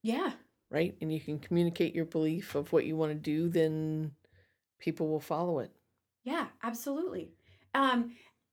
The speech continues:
Speaker 1: so in the episode about servant leadership, uh, the V visionary, of course,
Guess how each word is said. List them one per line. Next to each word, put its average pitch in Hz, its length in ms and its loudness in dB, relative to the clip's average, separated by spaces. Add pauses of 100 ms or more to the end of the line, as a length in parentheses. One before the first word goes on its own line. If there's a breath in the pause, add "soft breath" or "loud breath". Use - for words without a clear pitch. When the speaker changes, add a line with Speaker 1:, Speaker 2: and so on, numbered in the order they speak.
(120)
Speaker 1:
so 226 680 0
in 226 260 2
the 220 220 -4
episode 220 280 -4
about - 300 -4
servant 208 400 -4
leadership, 269 680 -4 (180)
uh, 185 520 2
the 202 140 -2
V 214 340 -4
visionary, 208 540 -4
of 254 100 -4
course, - 400 -4